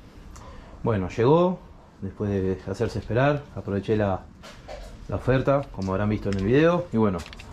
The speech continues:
vamos a hacer el unboxing, ¿eh? Acá de la vuelta.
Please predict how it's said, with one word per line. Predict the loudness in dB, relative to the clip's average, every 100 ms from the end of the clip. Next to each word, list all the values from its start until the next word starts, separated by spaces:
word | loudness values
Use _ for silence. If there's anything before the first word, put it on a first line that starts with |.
| -16 -14 -2
vamos | 0 2
a | 2
hacer | 4
el | 4 4
unboxing, | 4 4 4 4 2 2 0
¿eh? | -4 -4 -8 -12 -10 -10 -10 -10 -8 -8 -4
Acá | 0
de | 2
la | 4
vuelta. | 4 4 2